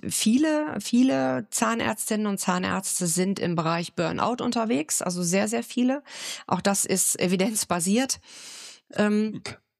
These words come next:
und dieser, diese Burnout-Geschichte hat weniger damit zu tun, dass die fachlichen Neuigkeiten zur Überforderung führen. Also wie mache ich jetzt eine gute Wurzelkanalbehandlung oder welches Material suche ich aus? Das ist gar nicht der Punkt, sondern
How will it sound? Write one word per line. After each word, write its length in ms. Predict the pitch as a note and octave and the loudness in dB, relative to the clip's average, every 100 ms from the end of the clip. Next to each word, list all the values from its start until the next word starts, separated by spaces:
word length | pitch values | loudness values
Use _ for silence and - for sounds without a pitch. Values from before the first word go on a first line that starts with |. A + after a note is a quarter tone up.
| _ _ - | _ _ 0
und 420 | G2 G2 D#3+ D#3+ | 2 4 2 4
dieser, 280 | G3+ G#3+ G3 | 4 4 2
diese 260 | F#3 G3 | 0 0
Burnout-Geschichte 1080 | E3+ G3+ G#3 G3+ C4 - G#3 - G3+ B3+ G3 | 2 2 2 0 0 -2 0 2 2 2 2
hat 280 | G3+ F#3 F3 | 2 2 2
weniger 400 | B3+ D#4+ A#3 G3 | 4 4 4 2
damit 360 | G#3 A#3 G#3+ | 0 0 -2
zu 100 | - | -4
tun, 520 | G3+ - F#4 A3 F3+ - - - | -4 0 2 4 2 -4 -12 -4
dass 200 | - G3+ | 0 0
die 140 | - G#3 | 2 0
fachlichen 640 | - D#4+ - A#3 - G3 | 2 0 2 0 2 2
Neuigkeiten 560 | G3+ G#3 - G3 F3 F#3 | 2 2 0 -2 -2 -2
zur 160 | - | -2
Überforderung 640 | F3+ F3 - D#3+ D#3 D3+ | 0 0 0 0 0 -2
führen. 440 | D#3 - D#3 C#3 C#3+ | -2 0 2 0 0
Also 340 | D3+ D3 C#3 | 0 0 0
wie 100 | E3 | 2
mache 240 | E3 D3 E3 | 2 0 0
ich 80 | |
jetzt 240 | E3+ - - | -2 -2 -2
eine 60 | |
gute 260 | E3 F#3 F3 | 0 0 2
Wurzelkanalbehandlung 840 | A3+ - - D#3+ D#3+ E3 E3 E3 D3+ | 2 0 0 0 2 0 2 0 0
oder 180 | D#3 | 0
welches 300 | C#3+ D#3+ F3+ | 0 0 -2
Material 420 | F3+ F3 F3+ A3 A#3 | -2 0 2 2 0
suche 160 | F#3+ | 0
ich 140 | F#3 - | 0 0
aus? 200 | E3+ - - - | 0 -4 -8 -2
Das 200 | G#3 A#3+ | 0 2
ist 160 | B3+ - | 0 0
gar 160 | F3 | 0
nicht 180 | G3 F#3+ | -2 -4
der 120 | - | -6
Punkt, 420 | - C4+ A3 - - - - - | -4 -2 -2 -4 -12 -14 -18 -8
sondern 640 | F3+ G3 G3+ G3+ G3+ G3+ | 0 2 4 2 0 -4